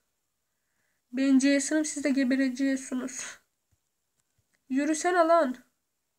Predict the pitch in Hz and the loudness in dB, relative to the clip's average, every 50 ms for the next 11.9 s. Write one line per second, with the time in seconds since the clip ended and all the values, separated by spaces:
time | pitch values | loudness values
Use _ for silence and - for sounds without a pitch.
0 | _ _ _ _ _ _ _ _ _ _ _ _ _ _ - 277 269 269 277 294 | _ _ _ _ _ _ _ _ _ _ _ _ _ _ -10 -6 -4 -2 -2 -2
1 | 302 302 - 311 269 277 262 254 254 247 254 254 262 262 269 262 262 - _ _ | -2 0 2 2 2 2 0 0 -2 -4 -6 -6 -6 -6 -6 -6 -10 -14 _ _
2 | _ _ _ _ _ _ _ _ _ _ _ _ _ _ _ _ _ _ _ _ | _ _ _ _ _ _ _ _ _ _ _ _ _ _ _ _ _ _ _ _
3 | _ _ _ _ _ _ _ _ _ _ _ _ _ _ _ _ _ _ _ _ | _ _ _ _ _ _ _ _ _ _ _ _ _ _ _ _ _ _ _ _
4 | _ _ _ _ _ _ _ _ _ _ _ _ _ _ _ _ _ _ _ _ | _ _ _ _ _ _ _ _ _ _ _ _ _ _ _ _ _ _ _ _
5 | _ _ _ _ _ _ _ _ _ _ _ _ _ _ _ _ _ _ _ _ | _ _ _ _ _ _ _ _ _ _ _ _ _ _ _ _ _ _ _ _
6 | _ _ _ - 277 269 247 285 285 302 294 254 247 294 302 311 320 311 - - | _ _ _ -6 -4 -2 0 0 2 2 0 0 2 4 4 4 4 4 0 -2
7 | 302 269 247 254 277 262 277 294 294 285 269 262 - - 339 - 359 392 - 359 | -4 -4 -4 -2 -2 -2 -2 -2 -2 -4 -6 -6 -4 -4 0 2 2 2 2 2
8 | 370 359 - - _ _ _ _ _ _ _ _ _ _ _ _ - 427 427 427 | 0 -2 -6 -8 _ _ _ _ _ _ _ _ _ _ _ _ -12 -10 -8 -6
9 | 427 415 403 392 381 359 330 269 - 269 240 262 269 294 320 381 392 392 320 302 | -6 -6 -6 -6 -8 -8 -8 -4 -2 0 0 2 0 0 0 -2 -2 -2 -4 -4
10 | - - - 254 254 254 262 262 294 330 415 453 466 440 415 415 415 415 415 403 | -4 -6 -6 -6 -4 -4 -4 -4 -4 -4 -4 -4 -2 -2 -2 -2 -2 -4 -4 -4
11 | 392 392 370 320 277 240 - 247 247 226 214 214 208 208 214 254 269 | -4 -6 -4 -6 -6 -6 -6 -4 -4 -4 -4 -4 -6 -6 -8 -10 -12